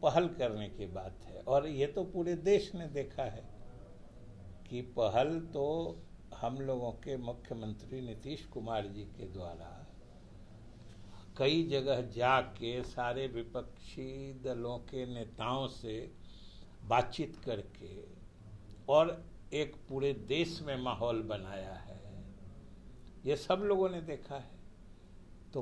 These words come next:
पहल तो नीतीश कुमार जी ने की है। हालांकि ये भी बात है कि आखिर सहयोग और इच्छा दिल में सभी दल के नेताओं की है, तभी तो आ रहे हैं, उनके मन में भी वही बात थी।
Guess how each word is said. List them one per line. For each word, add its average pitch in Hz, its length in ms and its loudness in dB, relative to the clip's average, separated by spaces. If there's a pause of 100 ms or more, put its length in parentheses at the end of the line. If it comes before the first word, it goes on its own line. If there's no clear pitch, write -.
(120)
पहल 139 300 8
तो 185 180 2
नीतीश 165 420 2
कुमार 170 400 2
जी 190 260 -4
ने 160 80 -2
की 156 400 -4
है। 170 180 6 (560)
हालांकि 139 480 2 (360)
ये 110 160 0
भी 139 160 2
बात 165 360 6
है 170 60 -2 (880)
कि 135 120 0 (100)
आखिर 160 420 2
सहयोग 117 920 0 (140)
और 127 320 4
इच्छा 151 460 4
दिल 127 380 -2
में 151 200 -4
सभी 120 420 0
दल 147 380 0
के 160 80 -4
नेताओं 143 560 -2
की - 280 -8
है, 147 100 2
तभी 143 340 2
तो 180 180 2
आ 139 140 8
रहे 92 320 -2
हैं, 147 260 -6 (880)
उनके 131 340 4
मन 175 160 6
में 175 240 4
भी 175 140 8
वही 170 220 6
बात 165 420 4
थी। - 140 -12